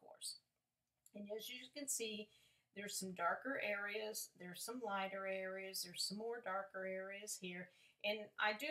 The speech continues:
have a method to this madness, and I will show you why. So the first thing we're going to do is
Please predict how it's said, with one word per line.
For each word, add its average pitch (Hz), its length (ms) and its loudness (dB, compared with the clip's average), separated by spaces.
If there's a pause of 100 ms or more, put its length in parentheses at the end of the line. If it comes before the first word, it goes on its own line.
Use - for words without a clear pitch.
(140)
have 240 240 8
a 214 120 4
method 208 380 2
to 196 120 -4
this 185 200 0
madness, 147 540 0
and 180 80 -8
I 196 180 -2
will 196 80 -8
show 180 220 -2
you 180 200 -4
why. - 200 -4 (960)
So - 240 -2
the 240 160 2
first - 240 4
thing 262 160 2
we're 208 160 4
going 214 260 4
to 202 120 -8
do 185 260 0 (460)
is 214 180 6